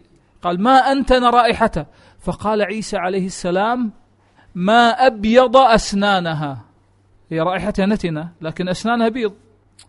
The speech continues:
أنت شلك بالرائحة. اختار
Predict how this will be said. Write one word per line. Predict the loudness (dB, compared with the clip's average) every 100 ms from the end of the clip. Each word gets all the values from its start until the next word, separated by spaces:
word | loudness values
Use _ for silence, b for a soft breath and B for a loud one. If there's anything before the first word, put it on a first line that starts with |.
| -12
أنت | -10
شلك | -8 -4 -4 -4
بالرائحة. | -6 -6 -6 -8 -14 -18 _ _ _ _ -14
اختار | -12 -12 -10 -8 -6 -6 -8